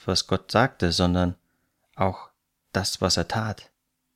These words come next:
Gott forderte Abraham auf, rauszugehen. Und das sogar mit Auftrag. „Zähl die Sterne.“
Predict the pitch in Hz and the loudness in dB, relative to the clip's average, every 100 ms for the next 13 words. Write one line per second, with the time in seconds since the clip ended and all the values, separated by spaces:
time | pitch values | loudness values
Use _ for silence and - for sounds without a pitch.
0 | _ _ _ _ _ _ _ _ _ - | _ _ _ _ _ _ _ _ _ 0
1 | 123 - - 131 147 - - - 120 113 | 0 0 0 2 2 2 0 0 0 0
2 | 104 - 127 - - 87 127 - - 82 | 2 2 0 -6 -4 2 2 0 -6 -8
3 | 73 73 - _ _ _ _ _ _ _ | -10 -10 -14 _ _ _ _ _ _ _
4 | _ - 98 107 - 104 104 110 101 - | _ -6 -2 0 0 2 2 4 0 0
5 | 123 143 - 71 - - _ _ _ _ | -2 -4 -6 -8 -10 -18 _ _ _ _
6 | _ _ - - - 117 131 139 127 113 | _ _ -8 -2 4 6 8 6 4 2
7 | - 98 90 87 80 - | 0 0 0 0 -2 -8